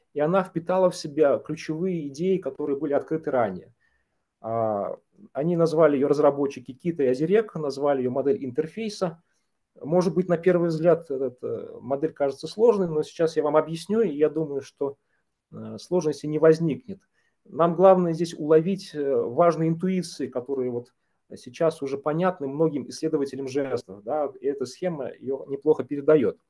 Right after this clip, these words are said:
А, конечно, когда мы начинаем говорить, да, то есть мы опираемся на некоторые знания. Вот working memory — это как раз описание того, а, знание предмета разговора, о чём мы будем говорить, и знание,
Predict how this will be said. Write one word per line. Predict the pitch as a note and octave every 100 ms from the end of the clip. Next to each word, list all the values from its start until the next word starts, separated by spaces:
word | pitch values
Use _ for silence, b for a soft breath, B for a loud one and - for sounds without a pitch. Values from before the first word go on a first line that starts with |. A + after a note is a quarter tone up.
| _ _ _ _ _ _ -
А, | A#2+ A2
конечно, | E3 A3+ A#3 D#3+
когда | D#3 D3 D3+
мы | D3+
начинаем | D#3 - D#3 D#3
говорить, | C#3 D3+ D#3+ B3+ - -
да, | D#3 E3+
то | D3+
есть | -
мы | D#3 E3+
опираемся | E3 D#3+ E3 -
на | D#3
некоторые | D#3+ - D3
знания. | C3+ C3+ G#2+ F#2
Вот | A2+
working | C3 D#3+ D#3 D3
memory — | G#3 A3+ G3+ F#3 b b b _
это | C#3 -
как | C#3+
раз | E3 E3+ E3
описание | B2+ C#3 - D3 C#3+
того, | D3+ D#3+ G#3 G3+ b b b
а, | A2+ A2 G2 - -
знание | B2 E3 D#3+ B2+
предмета | D#3+ C3 D3 E3 F#3
разговора, | F3+ E3+ E3 E3 D#3+ C#3+
о | C3
чём | C#3+ C#3
мы | B2+
будем | C3+ C3
говорить, | B2+ C3 C3 C3 - _ _ _ -
и | G#3 -
знание, | C3+ C3+ F3 F#3 F3 D#3